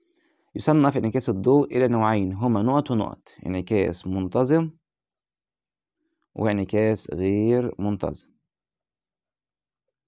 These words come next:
أربعة، الانعكاس نقط يحدث في الأسطح المصقولة مثل نقط. هم، انعكاس إيه؟ برافو، الانعكاس المنتظم. طيب،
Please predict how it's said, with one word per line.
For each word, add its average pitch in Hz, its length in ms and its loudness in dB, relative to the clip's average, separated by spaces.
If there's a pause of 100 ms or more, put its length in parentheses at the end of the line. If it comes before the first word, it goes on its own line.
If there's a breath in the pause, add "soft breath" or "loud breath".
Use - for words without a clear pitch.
(800 soft breath)
أربعة، 135 480 2 (320)
الانعكاس 120 560 0
نقط 147 340 0 (100)
يحدث 131 600 -2
في 135 280 0
الأسطح 120 460 -2
المصقولة 131 760 0
مثل 107 360 0
نقط. - 220 -8 (440)
هم، 104 140 -4 (120)
انعكاس 95 320 -4
إيه؟ 95 280 -4 (160)
برافو، 92 400 -4
الانعكاس 101 600 -2
المنتظم. 98 1080 -4 (1160)
طيب، 95 220 -2